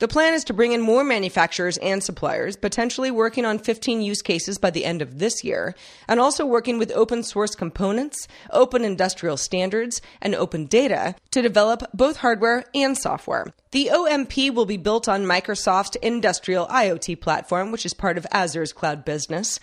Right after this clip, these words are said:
B M W already has three thousand machines running on Azure's cloud,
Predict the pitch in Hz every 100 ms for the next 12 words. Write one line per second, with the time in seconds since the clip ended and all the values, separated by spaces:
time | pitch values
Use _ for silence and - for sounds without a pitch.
0 | - - - 254 226 220 208 240 214 214
1 | 202 202 - 220 233 220 196 214 233 196
2 | - 190 185 202 214 254 196 170 151 156
3 | 156 - - 180 202 233